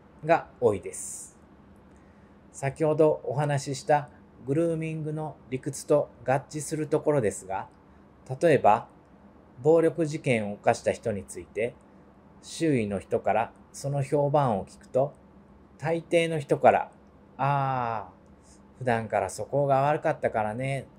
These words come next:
とか、「怒りっぽい性格だから、いつか他人を傷つけるじゃ、じゃないかと思っていたんだ」などというコメントが返ってきます。他人のものを盗む人について、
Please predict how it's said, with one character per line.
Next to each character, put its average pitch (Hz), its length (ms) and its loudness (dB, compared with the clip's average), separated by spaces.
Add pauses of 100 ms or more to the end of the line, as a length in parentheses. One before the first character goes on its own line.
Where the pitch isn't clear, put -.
(320)
と - 100 -4
か、 104 280 -4 (880)
「怒 - 240 2
り 139 60 2
っ 139 40 -8
ぽ 147 200 2
い 123 40 6
性 123 240 2
格 139 240 -2
だ 147 100 0
か 135 120 0
ら、 110 220 0 (180)
い 156 120 -8
つ - 120 -12
か - 160 2
他 123 140 -6
人 156 280 -6
を 147 60 -10
傷 156 260 -8
つ - 100 -14
け 170 140 2
る 143 60 -2
じ 127 80 -8
ゃ、 110 40 -10 (240)
じ 113 100 2
ゃ 113 40 4
な 139 140 0
い 139 80 -6
か 110 100 -2
と 107 140 -2
思 139 180 -4
っ - 40 -8
て - 140 0
い 113 80 0
た 110 140 0
ん 101 100 -6
だ」 85 160 -12 (680)
な 165 120 0
ど 156 140 6
と 113 100 -4
い 107 120 -2
う 104 60 -6
コ - 140 -8
メ 110 140 -2
ン 110 80 -6
ト 117 120 -2
が 147 240 2
返 117 180 -2
っ - 40 -12
て - 140 -16
き - 120 -20
ま - 120 -20
す。 - 320 -16 (2250)
他 160 140 -4
人 202 200 4
の 202 120 4
も 196 120 2
の 180 120 4
を 131 40 2
盗 127 280 -4
む 123 100 0
人 113 180 -2
に 101 100 -4
つ 101 140 -10
い 92 60 -12
て、 117 260 -2